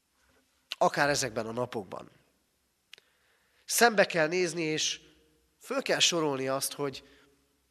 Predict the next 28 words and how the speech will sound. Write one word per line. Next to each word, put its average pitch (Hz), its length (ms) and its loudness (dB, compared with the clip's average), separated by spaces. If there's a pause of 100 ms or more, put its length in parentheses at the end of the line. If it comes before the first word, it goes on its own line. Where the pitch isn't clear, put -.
(220)
mi 180 80 -4
is 190 140 4
az, 170 120 -2
amitől 165 320 -4
félek. - 640 -10 (840)
Persze 202 320 6
ez 185 140 2
úgy 208 180 -4
van, 165 260 6 (260)
hogy 156 120 -4
az 160 120 4
ember, 175 720 -2 (520)
talán 131 260 0
főleg 139 300 -2
a 117 60 -10
férfiak, 147 640 -4 (440)
ezt - 120 0
sokkal 196 300 4
nehezebben 139 800 0 (100)
vallják 120 360 -4
be 104 140 -12
önmaguknak. 107 720 -16 (1040)
Mitől 170 360 2
aggódok, 151 500 4
és - 120 -6
mitől 147 320 -12
félek? - 580 -14 (640)
És - 80 0